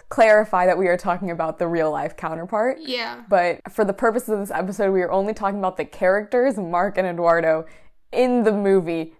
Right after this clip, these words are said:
Speaker 1: The Social Network and within the scope of the movie.
Speaker 2: Yes, in the scope of, like, this fictional work, which I don't even remember. I think I looked this up, but Mark Zuckerberg isn't that old.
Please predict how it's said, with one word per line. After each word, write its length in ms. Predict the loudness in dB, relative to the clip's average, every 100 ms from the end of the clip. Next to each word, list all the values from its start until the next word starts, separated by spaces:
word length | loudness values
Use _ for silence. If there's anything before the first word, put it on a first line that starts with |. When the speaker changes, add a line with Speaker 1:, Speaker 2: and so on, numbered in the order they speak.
| -6
Speaker 1:
The 140 | -4
Social 340 | 0 0 -2
Network 400 | -2 0 0 -2
and 120 | -4 -4
within 300 | -4 -2 -2
the 120 | -4
scope 340 | -2 -2 -2
of 180 | -2 -6
the 60 | -8
movie. 180 | -6
Speaker 2:
Yes, 160 | -4 -4
in 300 | -6 -6 -6
the 40 |
scope 260 | -8 -10 -10
of, 120 | -8
like, 160 | -8 -6
this 240 | -6 -8
fictional 480 | -10 -10 -8 -6 -8
work, 380 | -10 -14 -16 -20 _ -20 -20 _
which 340 | -10 -8 -10 -16 -20 -20 -20 _ -12
I 60 |
don't 100 | -4
even 280 | -2 -2 -4
remember. 480 | -8 -6 -6 -6 -6
I 120 | -6
think 160 | -6 -6
I 40 |
looked 200 | -8 -8
this 160 | -10 -6
up, 260 | -6 -6 -6
but 400 | -6 -6 -8 -10
Mark 320 | -4 -4 -4
Zuckerberg 600 | -6 -8 -8 -8 -8 -8
isn't 320 | -12 -12 -14
that 180 | -12 -12
old. 460 | -14 -16 -18 -20